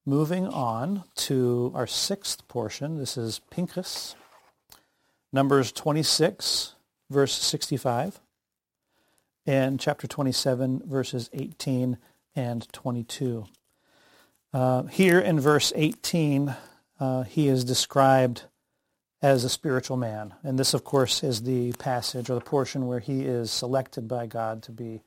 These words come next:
Moses' successor. Uh, in verse eighteen, it says, Adonai said to Moses, "Take Yehoshua, the son of Nun, a spiritual man, and lay your hand on him." Uh,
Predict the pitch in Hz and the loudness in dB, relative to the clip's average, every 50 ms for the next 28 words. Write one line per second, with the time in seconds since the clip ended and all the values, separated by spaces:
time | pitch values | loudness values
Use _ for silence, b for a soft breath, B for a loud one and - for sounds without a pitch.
0 | _ _ _ _ _ _ - - 127 123 123 120 113 117 113 - - 120 110 104 | _ _ _ _ _ _ -8 -4 -2 0 0 -2 -2 -6 -8 -10 -10 -12 -12 -12
1 | - - _ _ _ _ _ _ _ - - - - - - - - - 123 - | -14 -16 _ _ _ _ _ _ _ -10 -8 -8 -8 -8 -8 -8 -4 -4 -4 -4
2 | - - - - - _ _ _ _ _ _ _ - 117 110 113 120 113 131 131 | -6 -8 -8 -12 -18 _ _ _ _ _ _ _ -8 -8 -8 -6 -6 -4 -2 -2
3 | 120 - 135 127 123 - - 123 117 110 - - 135 123 117 113 107 - - _ | -2 0 0 -2 -2 -2 -4 -6 -6 -6 -6 -4 -4 -2 -2 -4 -6 -8 -10 _
4 | _ _ _ _ _ _ - 139 131 131 131 127 127 - - 135 113 123 131 156 | _ _ _ _ _ _ 2 2 4 4 4 2 2 0 -2 -4 -2 -2 0 2
5 | 170 170 151 151 160 147 - - - - - - - 156 156 160 156 - 151 131 | 2 2 2 0 -2 -2 -2 -4 -4 -6 -8 -4 0 0 0 0 0 -2 -4 -2
6 | 104 151 151 - - - 139 135 135 131 127 - - 135 127 123 120 131 135 139 | -2 -2 -4 -4 -2 -2 0 0 2 0 -2 -2 -4 -4 -4 -4 -2 -2 0 0
7 | 139 139 139 147 - - 147 127 - - - - 156 156 151 143 - 151 135 127 | 0 0 -2 -4 -6 -6 -6 -4 -4 -6 -6 -4 -2 -2 -2 -2 -2 -2 -2 -2
8 | 120 117 113 113 113 110 107 - _ _ _ _ _ _ _ - 120 120 117 120 | -2 -2 -4 -4 -6 -6 -8 -10 _ _ _ _ _ _ _ -6 -4 -2 0 0
9 | 127 131 127 123 120 120 117 104 - - 117 113 117 110 110 110 - _ _ _ | 0 2 2 0 -2 -4 -6 -8 -10 -10 -10 -8 -8 -8 -8 -10 -12 _ _ _
10 | _ _ _ - - 113 107 110 - - 117 113 110 107 101 _ _ _ _ _ | _ _ _ -10 -8 -8 -8 -8 -10 -12 -14 -14 -14 -14 -16 _ _ _ _ _
11 | _ _ _ _ _ - 113 110 113 | _ _ _ _ _ -10 -8 -8 -8